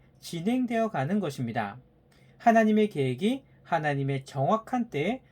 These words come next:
그대로 이루어지는 것입니다. 예수님께서 메시아로 이 땅에 오셔서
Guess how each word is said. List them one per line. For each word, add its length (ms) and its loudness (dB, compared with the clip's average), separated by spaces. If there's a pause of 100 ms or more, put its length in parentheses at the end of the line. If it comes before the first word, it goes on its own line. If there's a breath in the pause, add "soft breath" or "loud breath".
(160 soft breath)
그대로 500 0
이루어지는 580 -4
것입니다. 600 -6 (800 soft breath)
예수님께서 720 0
메시아로 720 0
이 140 -6
땅에 240 -4
오셔서 560 -2